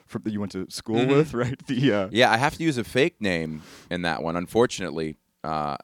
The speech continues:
Speaker 2: because the real name for the joke, uh, the person passed away, but the real name is very good, and I don't mean to,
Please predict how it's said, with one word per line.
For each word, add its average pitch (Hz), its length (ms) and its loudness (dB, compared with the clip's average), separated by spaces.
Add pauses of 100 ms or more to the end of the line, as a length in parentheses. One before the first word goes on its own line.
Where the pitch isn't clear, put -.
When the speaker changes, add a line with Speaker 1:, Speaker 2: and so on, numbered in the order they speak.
(180)
Speaker 2:
because 92 540 -4
the 90 80 -8
real 131 200 2
name 87 360 0
for 90 120 -10
the 82 80 -4
joke, 80 380 -2
uh, 80 140 0
the 78 80 -8
person - 260 -8
passed 95 320 -6
away, 82 400 2 (500)
but 151 200 4
the 120 80 2
real 180 180 6
name 131 220 4
is 90 100 -4
very 120 280 4
good, 87 480 2 (280)
and 92 100 -4
I 95 60 2
don't 104 200 0
mean 101 200 -4
to, 82 320 -2